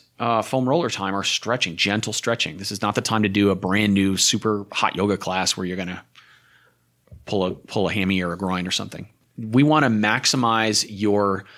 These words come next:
your replenishing energy during this period so that you are as recovered as possible going into that event.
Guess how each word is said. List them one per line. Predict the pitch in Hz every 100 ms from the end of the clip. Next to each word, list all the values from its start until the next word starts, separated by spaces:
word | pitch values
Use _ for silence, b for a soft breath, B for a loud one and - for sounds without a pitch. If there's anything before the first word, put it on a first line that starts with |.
| B B B
your | 104 104 98
replenishing | 92 - - 101 104 101 98 -
energy | 92 92 92
during | 87 90 92
this | 90
period | - - 92 90
so | 101
that | 92 - B B B
you | 101 110 113 113 90
are | 92 104 104
as | 98
recovered | - - - 135
as | 131
possible | - 131 151 - 67 - _ _ -
going | 120 110
into | 104 107
that | 98
event. | 92 110 80